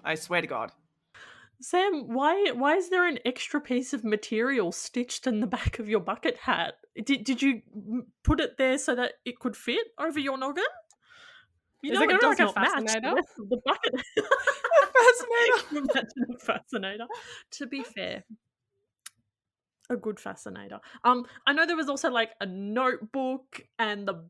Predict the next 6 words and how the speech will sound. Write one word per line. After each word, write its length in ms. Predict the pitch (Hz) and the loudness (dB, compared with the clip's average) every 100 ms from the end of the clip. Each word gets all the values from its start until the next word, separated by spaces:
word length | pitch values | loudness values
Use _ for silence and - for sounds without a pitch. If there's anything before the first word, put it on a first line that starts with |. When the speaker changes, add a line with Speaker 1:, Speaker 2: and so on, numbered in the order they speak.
| 247 | 0
Speaker 2:
backpack, 800 | 214 233 - - 233 233 233 - | 0 0 -6 2 4 4 2 -8
and 440 | 196 196 196 196 175 | -6 -6 -8 -12 -14
the, 720 | 185 175 196 202 196 190 180 - | -18 -16 -14 -12 -12 -14 -18 -8
um, 440 | 196 190 190 180 - _ | -4 -4 -4 -12 -16 _
marketing 800 | 208 196 202 226 - 262 294 294 | -4 0 2 2 0 -8 -8 -10
of 420 | 285 233 254 247 | -4 -2 -2 -4